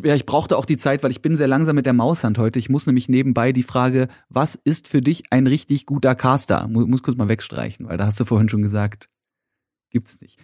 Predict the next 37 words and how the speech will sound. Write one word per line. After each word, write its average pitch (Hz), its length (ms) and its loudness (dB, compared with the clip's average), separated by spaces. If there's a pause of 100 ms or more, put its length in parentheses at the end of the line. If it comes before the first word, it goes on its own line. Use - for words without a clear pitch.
(200)
Oder 127 180 2
hast 147 200 0
du 143 220 2 (100)
trotzdem 131 400 0
Sachen, 117 600 0 (260)
wo 123 160 0
du 123 80 4
sagst, 113 340 0
auch 110 140 -6
wenn 127 100 4
du 127 60 4
jetzt 120 160 0
persönlich 123 380 0
meinst, 127 260 0
so 120 100 -2
du 113 320 -2 (300)
hast, - 400 -4
du 120 260 -2
hast 135 220 -2
es 143 100 0
halt 123 160 0
auch, 113 240 -4 (240)
klingt 127 160 -4
ein - 40 -12
bisschen 120 140 2
doof, 117 120 2
aber 101 80 0
du 104 100 2
hast 123 160 0
es 107 80 -4
halt 104 160 -2
drauf, 147 240 2
ne? 120 140 2
Du 110 100 0
hast 123 180 -2
es 127 100 -6
irgendwie 113 300 -2